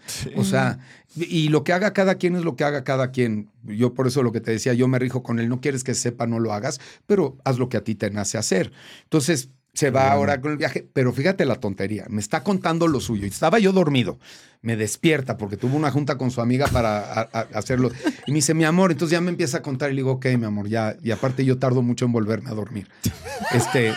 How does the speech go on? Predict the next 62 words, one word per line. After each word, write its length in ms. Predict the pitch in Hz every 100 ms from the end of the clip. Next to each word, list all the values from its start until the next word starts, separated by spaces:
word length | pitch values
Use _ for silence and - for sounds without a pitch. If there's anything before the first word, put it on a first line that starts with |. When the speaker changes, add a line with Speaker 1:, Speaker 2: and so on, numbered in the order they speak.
| -
Speaker 2:
"Sí, 240 | - 151 151
mi 100 | 131
amor, 240 | 120 123
¿qué?". 200 | 151 143
Me 80 | 147
dice, 180 | 139 143
"¿Tienes 320 | 160 175 170
hambre?". 180 | 165 160
Le 80 |
digo, 100 | 147 147
"Ya 100 | 160
me 80 |
está 160 | 160 165
dando, 120 | 151
¿qué 120 | 156 180
quieres? 300 | 170 131 -
Papaya". 460 | 135 151 139 123 - - -
Y 100 | 202
empieza 320 | 208 247 254
a 20 |
contarme 380 | 240 240 240 240
lo 100 | 208
suyo, 300 | 233 226 214
lo 100 | 196
suyo, 260 | 226 214 202
lo 100 | 180
suyo. 300 | 196 185 127 - - - _ _
Ok. 180 | - 170 196 190 190 _ _ _ _ -
Y 80 | 147
entonces 460 | 151 175 - 202 170
me 160 | 143
cuenta 320 | 131 175 175 196
lo 100 | 180
suyo 300 | 180 202 196
y 60 | 190
veo 160 | 170
que 100 | -
se 140 | 120 165
va 200 | 160 170
y 40 |
se 140 | 185 156
va 140 | 160
de 80 | 160
su 160 | -
lado 240 | 151 156 165
de 80 | 147
la 160 | 139
cama 240 | 156 151 156
y 40 |
se 120 | 143
sienta 380 | 131 156 151 156
y 40 |
le 40 | 151
digo, 200 | 147 131
"Pues 140 | 127
voy 140 | 123 156
a 40 |
ir 80 | 151
por 120 | 156
una 140 | 160 151
galletita 500 | 139 123 127 147 147
salada". 380 | 135 147 151